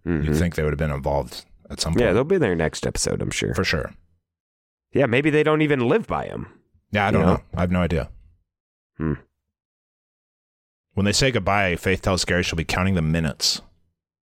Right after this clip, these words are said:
Speaker 2: until she sees him again. And then he drives off and she cries in the driveway. He leaves him in puddles, wanting more.
Speaker 1: Mm-hmm.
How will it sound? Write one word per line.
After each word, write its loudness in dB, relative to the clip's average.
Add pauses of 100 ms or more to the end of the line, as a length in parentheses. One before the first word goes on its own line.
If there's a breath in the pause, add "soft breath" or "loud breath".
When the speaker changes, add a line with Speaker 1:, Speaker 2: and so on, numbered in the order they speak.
(220)
Speaker 2:
until -2
she -2
sees 0
him -4
again. -2 (1900)
And 0
then 0
he 0
drives 0
off 0
and 0
she -2
cries 0
in 0
the 2
driveway. 0
He 0
leaves 0
him 2
in 0
puddles, -4 (160)
wanting -2
more. 0 (680)
Speaker 1:
Mm-hmm. -2